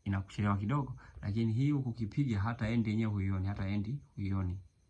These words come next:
kwa sababu processor ni iko very fast. Yaani kitendo cha kupiga hivyo, ukipiga, ukikata, end yenyewe huioni, lakini hii ukipiga, ukikata, end unaiona, inasubaa kidogo.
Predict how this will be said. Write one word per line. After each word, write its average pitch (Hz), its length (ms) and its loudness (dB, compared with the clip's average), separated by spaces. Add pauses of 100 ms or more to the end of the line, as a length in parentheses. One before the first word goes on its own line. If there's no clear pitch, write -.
kwa - 100 -12
sababu 95 280 -2
processor 104 400 -2
ni 98 100 0
iko 101 220 -2
very 113 280 0
fast. - 380 -6 (460)
Yaani 104 140 4
kitendo 117 200 0
cha 113 80 -2
kupiga 113 360 0
hivyo, 98 180 2
ukipiga, 98 440 -2
ukikata, 98 540 -2 (580)
end 113 220 6
yenyewe 107 240 4
huioni, 92 360 2
lakini 104 260 -2
hii 117 400 0 (320)
ukipiga, 107 680 0 (320)
ukikata, 104 640 0 (300)
end 110 240 4
unaiona, 92 720 2
inasubaa 98 500 2
kidogo. 92 460 -2